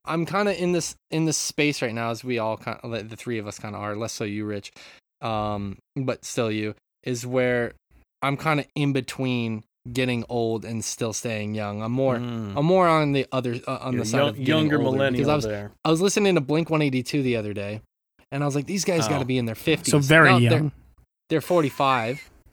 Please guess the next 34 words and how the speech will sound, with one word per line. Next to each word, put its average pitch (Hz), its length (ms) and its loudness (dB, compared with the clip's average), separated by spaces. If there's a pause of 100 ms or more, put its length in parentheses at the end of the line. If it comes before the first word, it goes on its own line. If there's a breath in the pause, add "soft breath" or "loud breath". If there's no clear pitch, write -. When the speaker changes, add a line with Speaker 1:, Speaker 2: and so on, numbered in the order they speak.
(220)
Speaker 1:
and, 123 520 0
um, 113 560 -2
I 147 60 -2
was 139 140 -2
thinking 180 240 2
about 160 200 2
their 139 160 0
Speaker 2:
<laughs> - 40 -8
Speaker 1:
albums 135 600 0 (680 loud breath)
in 160 120 2
accordance 156 440 0
with 151 160 -2
the 139 80 0
years 127 400 0
that 123 180 -2
they 127 100 -2
were 117 160 -2
released, 117 460 -2
and 131 120 -2
I 123 60 -2
was 120 140 -4
like, 120 180 -6 (260)
"Fuck, - 400 -2 (460)
I'm 151 180 0
older 143 320 0
than 151 140 -2
I 151 100 0
thought 160 220 0
I 127 140 2
was," 107 320 -6
'cause, 120 200 -4
like, 120 260 -4
Speaker 2:
Mm-hmm. 117 520 -10 (240)
Speaker 1:
I, 151 240 0